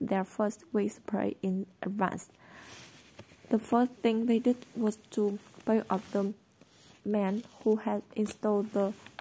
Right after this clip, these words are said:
freezing plant in the basement. He had been getting rather uneasy about his money, and after all, without him, they could never have trained the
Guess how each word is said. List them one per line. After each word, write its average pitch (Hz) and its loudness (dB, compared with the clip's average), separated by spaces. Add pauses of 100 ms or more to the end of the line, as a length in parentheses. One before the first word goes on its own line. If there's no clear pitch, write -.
freezing 214 2
plant 180 -2 (160)
in 202 0
the 190 -2 (300)
basement. 196 -2 (1080)
He 220 6
had 220 4
been 202 0
getting 214 0
rather 196 2 (240)
uneasy 208 2 (300)
about 196 -2
his 208 -4
money, 196 -2 (460)
and 208 0
after 214 -4
all, 190 2 (100)
without 196 -2 (180)
him, 208 -4 (500)
they 214 0
could 214 -4
never 202 -2
have 196 -6 (180)
trained 214 -2 (160)
the 202 -4